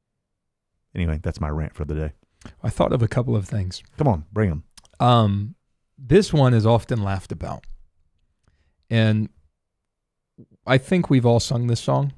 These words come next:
Speaker 2: but it's funny <laughs> because songs enter into the apostolic world. We just change little lyrics.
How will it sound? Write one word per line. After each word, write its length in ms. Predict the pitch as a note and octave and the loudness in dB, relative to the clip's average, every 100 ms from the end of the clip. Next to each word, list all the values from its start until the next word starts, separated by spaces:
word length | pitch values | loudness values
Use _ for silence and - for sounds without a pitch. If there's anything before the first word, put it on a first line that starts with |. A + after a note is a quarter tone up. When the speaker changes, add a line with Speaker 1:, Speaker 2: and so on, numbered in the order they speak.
| _ _ _ _ _ _ _ _ | _ _ _ _ _ _ _ _
Speaker 2:
but 520 | G#2+ B2 A#2+ A2+ - _ _ _ _ _ - | 0 4 6 4 -2 _ _ _ _ _ -14
it's 140 | - - | -10 -6
funny 320 | - F3+ D3+ | 2 4 4
<laughs> 0 | |
because 520 | C3 - - C#3+ - - - - | 2 0 2 2 -2 -18 -20 -14
songs 420 | - D3+ E3 C#3+ | 0 2 2 2
enter 260 | D3 D3 | 2 4
into 120 | C#3 B2 | 4 6
the 120 | A#2+ | 4
apostolic 560 | B2+ - - B2+ C#3 | 4 0 0 2 2
world. 280 | D#3 E3+ E3+ - - - | 2 2 2 -8 -20 -8
We 140 | C3 D#3+ | 2 4
just 240 | F3 - | 4 0
change 300 | - D#3 C#3 | 0 2 2
little 200 | C3 A#2+ | 2 2
lyrics. 500 | A2+ A#2 G2 - - | 4 4 4 -4 -10